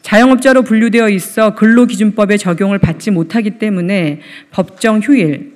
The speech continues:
연차, 휴가 이러한 제도도 적용받을 수 없습니다. 지난 칠월 당정청은 택배기사 등 특수고용 노동자의 노동권 강화를 위해 시월까지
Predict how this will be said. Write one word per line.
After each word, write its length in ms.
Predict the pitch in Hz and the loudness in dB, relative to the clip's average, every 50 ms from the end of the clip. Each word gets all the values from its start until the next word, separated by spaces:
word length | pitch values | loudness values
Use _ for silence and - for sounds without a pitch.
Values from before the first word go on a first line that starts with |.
| - _ - | -16 _ -2
연차, 720 | 175 180 190 190 185 - - - 196 156 147 143 160 - - _ - | 0 0 0 0 -4 -6 -6 -6 -4 -4 -4 -6 -10 -14 -20 _ -16
휴가 540 | - - 294 277 233 190 156 143 139 - - - - - - - - - | -8 -6 -4 -2 0 -2 -2 -2 -6 -12 -18 -20 -20 -20 -20 -14 -4 0
이러한 280 | 233 277 277 285 277 | 2 4 4 4 4
제도도 520 | 285 208 196 175 202 196 185 214 220 214 208 | 4 2 0 0 0 -2 -2 0 -2 -2 -4
적용받을 560 | - - 175 220 233 226 202 185 151 165 165 | -4 -4 -2 -2 0 0 0 -2 -2 -4 -4
수 120 | - 208 | -4 -4
없습니다. 640 | 170 160 - - - 156 143 143 143 143 139 139 - - _ _ _ _ _ _ _ - - - | -6 -6 -6 -6 -4 -2 -2 -2 -4 -8 -10 -10 -14 -18 _ _ _ _ _ _ _ -20 -20 -12
지난 320 | - - 214 240 262 269 262 | -2 2 2 4 4 4 2
칠월 300 | 262 - - 294 285 277 | 0 0 0 0 0 2
당정청은 960 | 208 175 180 185 208 214 208 202 - - 170 180 226 233 190 156 147 143 - - - - - - - _ - | 0 -2 -2 -2 -2 -2 -2 -4 -4 -6 -4 -2 -2 -2 -2 -2 -4 -6 -8 -16 -20 -20 -20 -20 -20 _ -6
택배기사 720 | - 330 330 - - 311 302 254 269 247 262 247 233 - | -6 -6 -6 -4 -2 0 0 2 0 0 0 0 0 0
등 320 | 233 233 240 240 240 247 | 0 -2 0 0 -2 -2
특수고용 600 | - 320 294 - - 320 294 277 262 254 247 240 202 | -4 -6 -8 -4 -4 -2 0 2 2 4 4 2 2
노동자의 540 | 185 175 196 190 190 190 196 185 185 185 | 0 -2 -2 -2 -2 -2 -2 0 0 0
노동권 520 | 165 170 175 175 208 202 196 - 196 190 185 | -2 -2 -2 -2 -2 -2 -2 -2 -2 -4 -4
강화를 520 | - - 165 165 180 185 190 180 170 151 | -4 -4 -4 -2 -2 -2 -2 -2 -2 -2
위해 380 | 151 151 175 190 185 160 135 - | -4 -2 -2 -2 -2 -2 -4 -6
시월까지 880 | 160 - - 311 294 285 269 277 - 175 165 147 - 180 180 156 143 | -8 -4 -2 2 2 2 0 0 -2 -4 -4 -4 -4 -4 -4 -4 -6